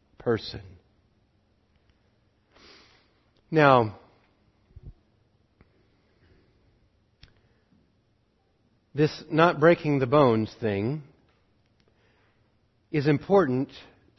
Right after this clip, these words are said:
to the Apostle John as he's writing the biography of Jesus. He's telling us about Jesus and about what happened to him on the cross and how because of the,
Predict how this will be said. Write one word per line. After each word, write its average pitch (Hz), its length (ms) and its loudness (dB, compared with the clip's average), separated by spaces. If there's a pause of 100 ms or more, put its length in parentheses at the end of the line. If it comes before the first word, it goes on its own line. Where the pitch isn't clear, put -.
to 143 480 0 (500)
the 127 100 -4
Apostle 135 440 -2
John 113 640 -4 (880)
as 143 340 2
he's 139 200 -4
writing 123 720 2 (120)
the 127 100 -6
biography 123 600 0
of 98 100 -8
Jesus. 98 460 -8 (1800)
He's 147 260 -6
telling 190 360 8
us 135 180 -2
about 147 380 4
Jesus 139 540 0
and 139 100 -2
about 143 320 6 (420)
what 165 180 6
happened 170 420 6
to 151 80 2
him 147 200 4
on 139 140 4
the 131 60 -2
cross 180 520 4
and 147 100 0
how 160 340 4 (220)
because 185 380 6
of 165 140 4
the, 151 320 4